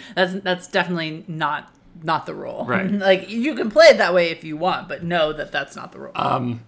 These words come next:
Speaker 2: <clears throat> Another one that I did see, uh, in person with some friends that I played Ticket to Ride with a couple times years ago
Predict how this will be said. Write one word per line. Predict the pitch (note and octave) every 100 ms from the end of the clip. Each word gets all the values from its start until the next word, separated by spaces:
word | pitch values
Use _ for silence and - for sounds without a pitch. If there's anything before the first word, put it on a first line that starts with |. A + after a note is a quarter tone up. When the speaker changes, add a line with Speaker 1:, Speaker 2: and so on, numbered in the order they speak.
| -
Speaker 2:
<clears throat> | A#2+ A2+ - -
Another | C3 D#3+ A#3
one | G3+ D#3
that | C#3
I | B2+
did | A#2+ C#3
see, | B2 - D3 B2+ A#2+ A#2+ -
uh, | C3 A#2 A#2+
in | A#2
person | A2+ B2+ - A2+
with | G#2+ G#2
some | - G2
friends | - A2+ A2+
that | A2
I | G#2
played | - A2 G#2+ A2+ - -
Ticket | A#2 G#2+
to | G2+
Ride | G2+
with | G2+ G2
a |
couple | - C3 G2+
times | - F#2 F2
years | G2 G2+
ago | F#2+ F#2+ F#2